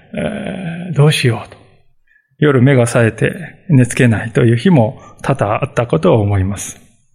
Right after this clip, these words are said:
もちろん、後悔することも多々ありました。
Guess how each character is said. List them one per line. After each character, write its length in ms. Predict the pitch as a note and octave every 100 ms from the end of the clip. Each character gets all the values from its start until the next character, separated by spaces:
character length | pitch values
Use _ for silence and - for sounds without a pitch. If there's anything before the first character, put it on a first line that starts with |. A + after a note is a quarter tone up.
| _ _ _ _ _ -
も 80 | B2+
ち 100 | A3+
ろ 120 | F#3
ん、 180 | - - - - -
後 160 | - D#3
悔 160 | C#3+ B2+
す 100 | C3+
る 80 |
こ 100 | C#3+
と 100 | C#3
も 100 | B2+
多 140 | A#2+ C3+
々 200 | B2 A2 - -
あ 100 | -
り 80 | G2+
ま 120 | G2
し 120 | F2+
た。 120 | -